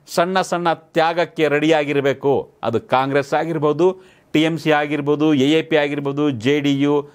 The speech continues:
ಎನ್ ಸಿ ಪಿ, ಶಿವಸೇನೆ, ಡಿ ಎಂ ಕೆ, ಯಾವೆಲ್ಲ ಪಕ್ಷಗಳಿದಾವೋ ಆ ಎಲ್ಲ ಪಕ್ಷಗಳು ತಮ್ಮ ತ್ಯಾಗಕ್ಕೆ ರೆಡಿಯಾಗಿರಬೇಕು, ಸಣ್ಣ ತ್ಯಾಗಗಳಿಗೆ. ಈ ಒಂದು ಸಣ್ಣ ಲಾಜಿಕ್ಕನ್ನು ಮಿಸ್ ಆದ್ರೆ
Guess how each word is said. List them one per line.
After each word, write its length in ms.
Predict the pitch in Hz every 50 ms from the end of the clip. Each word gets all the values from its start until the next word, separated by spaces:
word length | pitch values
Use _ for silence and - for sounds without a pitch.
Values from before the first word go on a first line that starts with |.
| _ _ _ _ _ -
ಎನ್ 260 | 104 117 139 147 160
ಸಿ 220 | 151 - 156 151 143
ಪಿ, 360 | - - 143 143 143 139 135
ಶಿವಸೇನೆ, 840 | - - 147 151 160 147 - - 156 147 143 139 143 139 139 139 131
ಡಿ 280 | 113 98 120 147 151
ಎಂ 200 | 151 143 135 127
ಕೆ, 400 | 117 131 143 143 147 139 143 - _ _ _ _
ಯಾವೆಲ್ಲ 460 | 117 113 143 151 170 202 220 220 226
ಪಕ್ಷಗಳಿದಾವೋ 880 | 226 226 - 170 - - - 233 202 202 185 147 127 107 92 80 - - _ _ _ _ _ _ _ _ _ _
ಆ 100 | - 127
ಎಲ್ಲ 260 | 135 143 156 190 214 208
ಪಕ್ಷಗಳು 600 | 202 - 175 - - 170 156 147 165 180 202 190
ತಮ್ಮ 340 | 202 - 156 143 147 143
ತ್ಯಾಗಕ್ಕೆ 640 | 135 - - - 160 160 175 185 196 190 190 - 175
ರೆಡಿಯಾಗಿರಬೇಕು, 680 | 151 147 143 151 160 156 147 139 139 135 131 135 - 139
ಸಣ್ಣ 240 | 131 - 135 139 143
ತ್ಯಾಗಗಳಿಗೆ. 840 | 139 143 127 127 127 127 117 117 107 107 123 131 120 92 - _ _ _ _ _ _ _ -
ಈ 80 | - 196
ಒಂದು 240 | 202 208 190 180 175
ಸಣ್ಣ 280 | - 208 208 226 240
ಲಾಜಿಕ್ಕನ್ನು 640 | 233 202 180 175 202 190 208 196 - 196 185 175 156
ಮಿಸ್ 300 | 139 156 202 190 - -
ಆದ್ರೆ 560 | 214 190 156 131 127 143 151 156 - _ _